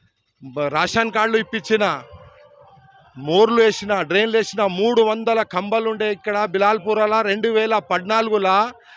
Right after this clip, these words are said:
రెండు వేల పంతొమ్మిదిలా ఒక దీపం తిరిగేస్తుండే, బల్బులు షార్ట్ అవుతుండే, టీవీలు షార్ట్లు అవుతుండే, అక్కడ రెండు ట్రాన్స్ఫర్లు కట్టినాం. కరువు కాలంలో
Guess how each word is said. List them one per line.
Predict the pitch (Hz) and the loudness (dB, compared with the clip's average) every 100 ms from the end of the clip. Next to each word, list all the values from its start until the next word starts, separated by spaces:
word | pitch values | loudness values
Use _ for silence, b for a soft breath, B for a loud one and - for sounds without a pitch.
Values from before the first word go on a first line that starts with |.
| B | B
రెండు | 160 214 226 | -4 2 2
వేల | 226 226 | 2 0
పంతొమ్మిదిలా | - 190 214 226 226 220 190 190 226 262 b b b b 196 | 0 -2 0 0 2 2 2 2 0 -4 b b b b -6
ఒక | 190 | -2
దీపం | 196 131 233 220 240 | 0 2 2 2 2
తిరిగేస్తుండే, | 240 233 226 220 226 220 208 | 0 0 0 0 -2 0 -2
బల్బులు | 135 _ - 170 202 214 | -4 _ -2 0 0 -4
షార్ట్ | 165 208 196 | -2 -2 0
అవుతుండే, | 214 190 202 196 | -2 -2 -4 -4
టీవీలు | 160 208 226 220 | -2 -2 -2 -2
షార్ట్లు | 220 202 196 | 0 -2 -2
అవుతుండే, | 202 190 202 185 | -4 -4 -6 -6
అక్కడ | 170 196 | -6 -6
రెండు | 180 180 196 | -4 -4 -4
ట్రాన్స్ఫర్లు | 180 180 170 180 202 202 | -4 -4 -4 -2 -2 -2
కట్టినాం. | 185 180 151 117 _ _ _ b b b b b - | -4 -4 -8 -10 _ _ _ b b b b b -6
కరువు | - 247 | -2 0
కాలంలో | 247 226 226 226 220 214 226 | 0 2 2 2 0 0 0